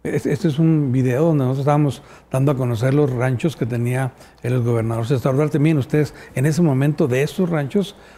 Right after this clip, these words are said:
pues, el número tan tremendo de hectáreas de que estaba en posesión el gobernador. La, hay novecientas diez hectáreas, treinta y una hectáreas de todos,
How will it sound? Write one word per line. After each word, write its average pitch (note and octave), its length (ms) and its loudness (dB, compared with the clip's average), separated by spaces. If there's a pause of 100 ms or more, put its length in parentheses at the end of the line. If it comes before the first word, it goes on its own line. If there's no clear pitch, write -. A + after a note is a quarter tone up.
(100)
pues, - 100 -12
el B2+ 100 -2
número F#3 360 4
tan A#2 260 -2
tremendo D#3 420 2
de B2 100 2
hectáreas G3+ 500 -2
de A#2 100 -2
que - 140 -10
estaba C#3 340 -2
en B2+ 80 -2
posesión A#2+ 640 -6 (540)
el A#2 200 -2
gobernador. A2 800 -2 (1900)
La, A2 220 -14 (760)
hay B2 160 -4
novecientas A#2 500 -4
diez A#2 240 -4
hectáreas, E3 680 0
treinta G#2+ 360 -6
y G#2 100 -6
una G2+ 140 -12
hectáreas D3+ 440 0
de A2 80 -4
todos, E3 500 0